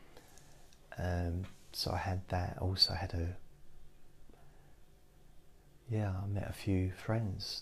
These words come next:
doing that, actually. And then I had a, a cleaning job in the offices down the docks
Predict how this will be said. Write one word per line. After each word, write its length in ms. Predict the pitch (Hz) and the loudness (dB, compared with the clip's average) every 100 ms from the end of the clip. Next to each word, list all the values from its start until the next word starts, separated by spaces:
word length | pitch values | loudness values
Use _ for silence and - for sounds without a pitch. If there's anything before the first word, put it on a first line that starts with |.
| - | -2
doing 240 | 82 82 | 0 0
that, 220 | 85 73 - - - | -2 -4 -10 -6 -4
actually. 480 | 80 - 95 92 - - - - - - - - - - - - - - - - - - | -4 -4 -4 -4 -8 -16 -20 -18 -18 -18 -20 -20 -20 -20 -20 -20 -20 -20 -20 -20 -20 -6
And 20 | 123 | -2
then 100 | 113 | 0
I 120 | 107 | 2
had 160 | 104 | 2
a, 360 | 101 95 92 95 - - - - - - - - - - - - - | 4 6 4 2 -4 -16 -20 -20 -20 -20 -20 -20 -20 -20 -20 -20 -20
a 140 | - - | -8 2
cleaning 400 | 101 98 95 92 | 4 6 4 2
job 340 | - 92 92 - - - - - - - - - - - - - - - - - - - - - - - - - - - - - - - - - - - - - - - - | 2 2 2 -2 -12 -16 -18 -20 -20 -20 -20 -20 -20 -20 -20 -20 -20 -20 -20 -18 -20 -20 -20 -20 -20 -20 -20 -20 -20 -20 -20 -20 -18 -16 -16 -18 -20 -20 -20 -18 -18 -18 -4
in 120 | 101 | 2
the 140 | 98 101 | 6 6
offices 640 | 101 - 95 95 95 - 92 - - | 4 2 -2 0 0 0 -6 -6 0
down 240 | 95 92 | 2 2
the 60 | 90 | 2
docks 680 | 92 87 - - - - | 2 2 -2 -6 -4 -4